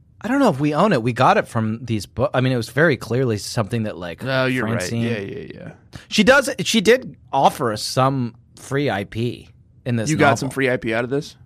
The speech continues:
Speaker 1: Yeah, if you want. 'Cause we, obviously, Rattlesnake Jake is hers, and she's, like, laid claim to it with that passage, which I thought
Speaker 2: Right.
Speaker 1: was actually a really good treatment of the Rattlesnake Jake scenario.
Speaker 2: And now we know a little bit more about Rattlesnake Jake. It's kind of a King Hiss sort of figure.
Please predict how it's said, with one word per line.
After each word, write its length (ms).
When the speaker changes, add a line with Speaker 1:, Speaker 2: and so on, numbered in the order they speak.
Speaker 1:
Yeah, 220
if 140
you 80
want. 340
'Cause 140
we, 120
obviously, 540
Rattlesnake 460
Jake 220
is 100
hers, 260
and 100
she's, 200
like, 160
laid 300
claim 320
to 200
it 80
with 140
that 160
passage, 480
which 140
I 60
thought 140
Speaker 2:
Right. 80
Speaker 1:
was 100
actually 320
a 40
really 240
good 300
treatment 460
of 220
the 240
Rattlesnake 460
Jake 240
scenario. 480
Speaker 2:
And 120
now 180
we 100
know 140
a 40
little 160
bit 140
more 120
about 200
Rattlesnake 400
Jake. 220
It's 120
kind 180
of 80
a 60
King 300
Hiss 200
sort 260
of 60
figure. 420